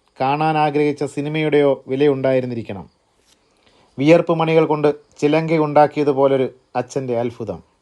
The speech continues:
മകളുടെ നാളേക്ക് ഇന്നലെ ഒരച്ഛൻ കണ്ട സ്വപ്നം. അച്ഛൻ പിന്നെയും എന്നെ കരയിക്കുന്നു. മറ്റൊന്നുകൂടി പറഞ്ഞുകൊണ്ട്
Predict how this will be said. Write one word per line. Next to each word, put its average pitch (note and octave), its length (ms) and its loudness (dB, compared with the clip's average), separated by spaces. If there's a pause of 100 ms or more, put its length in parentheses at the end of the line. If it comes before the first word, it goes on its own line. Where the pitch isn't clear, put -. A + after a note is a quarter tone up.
(1000)
മകളുടെ D#3+ 520 6
നാളേക്ക് D3+ 420 2 (560)
ഇന്നലെ E3 340 2
ഒരച്ഛൻ D3 420 2
കണ്ട C3 240 -6
സ്വപ്നം. G#2+ 320 -10 (880)
അച്ഛൻ C#3+ 300 -4
പിന്നെയും C#3+ 400 -2
എന്നെ C3 200 -4
കരയിക്കുന്നു. A2 500 -2 (920)
മറ്റൊന്നുകൂടി D#3+ 640 4
പറഞ്ഞുകൊണ്ട് D3+ 420 2